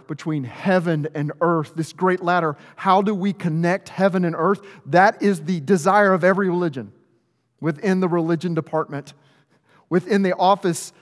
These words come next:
of religious life that my, I have an office in and I meet with students,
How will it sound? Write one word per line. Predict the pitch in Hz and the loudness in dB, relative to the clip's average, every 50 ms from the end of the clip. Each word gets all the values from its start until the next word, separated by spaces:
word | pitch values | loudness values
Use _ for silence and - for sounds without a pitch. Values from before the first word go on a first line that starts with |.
| _ - - - - | _ -20 -12 -2 0
of | 165 165 147 143 143 - - | 2 2 2 0 -4 -4 0
religious | 170 190 175 180 185 185 156 185 156 - | 2 2 4 4 2 2 2 0 -2 -2
life | 160 165 170 165 165 160 - 160 | 0 2 2 4 2 2 -2 -4
that | 156 160 165 - _ - | -4 -4 -4 -6 _ -8
my, | 151 156 156 165 170 - | -2 0 0 0 0 0
I | 160 160 165 | 0 0 0
have | 151 180 175 165 156 | 2 0 -2 -2 -2
an | 160 160 | -4 -6
office | - 156 156 156 - 160 139 - | -4 -4 -4 -2 -4 -6 -8 -8
in | - 156 151 143 | -6 -6 -6 -4
and | 139 143 | -4 -4
I | 139 143 | -4 -4
meet | 147 147 151 | -6 -6 -6
with | 147 139 | -8 -10
students, | - - - 156 143 135 143 131 - | -10 -8 -8 -8 -8 -8 -10 -14 -14